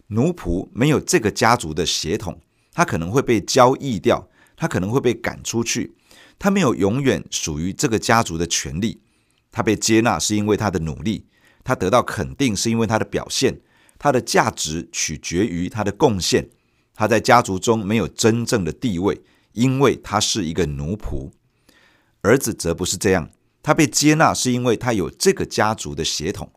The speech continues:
他被肯定是因为他处于这个家族的关系网当中，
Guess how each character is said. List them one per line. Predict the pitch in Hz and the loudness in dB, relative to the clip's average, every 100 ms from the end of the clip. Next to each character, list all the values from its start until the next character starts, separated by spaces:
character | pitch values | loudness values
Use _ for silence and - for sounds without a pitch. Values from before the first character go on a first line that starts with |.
| _ _ _ _ - | _ _ _ _ -8
他 | 160 | -2
被 | 165 | -2
肯 | - - 69 71 | -2 -4 -6 0
定 | 143 - - | 0 0 -8
是 | - 131 | -2 0
因 | 131 | 0
为 | 120 | 0
他 | 120 | -2
处 | - - 73 | -2 -4 -4
于 | 80 | -6
这 | 95 143 | -2 0
个 | 110 | 2
家 | - 117 | 2 2
族 | 117 80 | 2 -2
的 | 90 | -4
关 | - 127 135 | 2 2 4
系 | - 131 | 0 -2
网 | 131 101 65 - | 0 0 0 -2
当 | 101 104 | -2 0
中， | 123 113 | 2 0